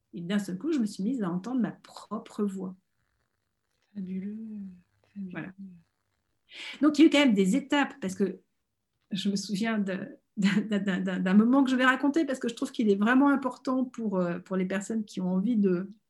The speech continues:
Speaker 1: en tout cas, d'explorer, euh, artistiquement. Alors, je, j'étais sur la première version, euh, de Couronne, bouclier, armure, hein, qui a été écrite avant, euh, L'Argent d'urgence.
Speaker 2: Ah oui.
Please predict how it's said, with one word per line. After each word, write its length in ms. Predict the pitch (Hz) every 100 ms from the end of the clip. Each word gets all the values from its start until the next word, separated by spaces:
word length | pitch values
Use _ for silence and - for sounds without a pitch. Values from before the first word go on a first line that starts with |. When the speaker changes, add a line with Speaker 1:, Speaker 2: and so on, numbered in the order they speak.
| _ _ _ _ _ _ _ _ - - - -
Speaker 1:
en 60 | 175
tout 80 | 208
cas, 80 |
d'explorer, 720 | 214 208 - 220 220 302 294 - - - - - _ 196
euh, 600 | 180 175 175 - - -
artistiquement. 760 | - - - - - 240 294 294 _ _ - - _
Alors, 220 | 202 190
je, 120 | - 82 - - - _ _ _ _ _ - 269 220
j'étais 180 | - 190
sur 140 | 247 208
la 80 |
première 400 | 196 - 226 240
version, 720 | 233 226 - 262 254 254 240 185
euh, 100 | 190 - - -
de 440 | 185 190 - - _ _ _ _ -
Couronne, 220 | 220 226
bouclier, 300 | 208 233 214
armure, 400 | 190 208 339 233
hein, 180 | 220 - _ _ _ _ _ _ _ _ _
qui 100 | 202
a 40 |
été 160 | 196 220
écrite 240 | 208 220 -
avant, 520 | 202 196 202 208 -
euh, 180 | 185 175
L'Argent 260 | 175 175
d'urgence. 460 | 180 175 214 330 -
Speaker 2:
Ah 100 | 233 208 214
oui. 340 | 254 294 247